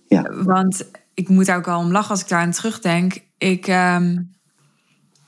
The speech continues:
Speaker 2: ja, ik was hoogzwanger en ik heb een aantal sessies bij jou gehad. En nou, ik moet eerlijk zeggen dat ik niet eens meer weet wat daar precies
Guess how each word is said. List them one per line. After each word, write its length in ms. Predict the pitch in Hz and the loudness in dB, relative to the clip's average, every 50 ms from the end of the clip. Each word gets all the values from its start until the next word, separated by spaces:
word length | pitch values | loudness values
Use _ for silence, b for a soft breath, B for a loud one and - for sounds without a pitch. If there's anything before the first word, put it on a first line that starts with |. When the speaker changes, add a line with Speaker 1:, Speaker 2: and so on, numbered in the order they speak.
| _ _ | _ _
Speaker 2:
ja, 240 | - 196 175 - - | 0 0 0 0 -2
ik 120 | 190 185 | -4 -4
was 180 | 208 208 202 - | -4 -4 -2 0
hoogzwanger 720 | 208 208 202 202 - - 220 220 226 233 226 220 220 - | 0 -2 -2 -2 -4 0 0 2 2 2 2 0 0 -2
en 160 | - 190 190 190 | -2 -2 0 0
ik 100 | 190 190 | 0 0
heb 180 | 196 190 190 | -2 -2 0
een 140 | 196 190 - | -2 0 0
aantal 280 | - 185 196 190 190 185 | 0 0 -2 -2 -2 -4
sessies 420 | - - 226 233 220 - 214 196 | -2 -2 -2 -2 -2 -4 -4 -2
bij 120 | 196 190 | 0 0
jou 160 | 190 185 190 185 | 2 2 0 0
gehad. 520 | - 185 180 190 208 - - - _ _ _ _ _ _ _ _ _ _ _ _ _ _ _ _ B B B B B B B B B B B B B _ _ _ | -2 -2 -2 0 -2 -4 -8 -10 _ _ _ _ _ _ _ _ _ _ _ _ _ _ _ _ B B B B B B B B B B B B B _ _ _
En 680 | - 208 208 208 208 208 208 202 202 202 196 - _ _ _ _ _ _ _ _ _ _ _ | -2 0 0 2 2 2 2 2 0 0 -2 -6 _ _ _ _ _ _ _ _ _ _ _
nou, 320 | - 208 220 214 196 180 - | 0 2 4 4 2 2 0
ik 140 | - 190 - | -4 -4 -2
moet 320 | 202 190 190 214 226 220 | 0 2 4 4 4 4
eerlijk 220 | 190 240 269 262 - | 2 0 -2 0 0
zeggen 220 | 294 294 285 285 | -2 -2 0 0
dat 200 | 247 247 240 240 | -2 -2 0 -2
ik 100 | 254 233 | -2 0
niet 180 | 226 240 240 233 | 2 2 2 2
eens 200 | 247 254 254 - | 0 0 0 2
meer 180 | 254 233 220 | 2 2 2
weet 280 | 202 214 233 269 277 262 | 2 2 2 0 0 -2
wat 200 | 226 220 220 226 | -4 -4 -2 0
daar 180 | 226 208 202 | 0 -2 -2
precies 520 | 208 214 214 202 196 - 240 226 208 - | -2 -4 -4 -4 -2 -2 -2 -2 -4 -6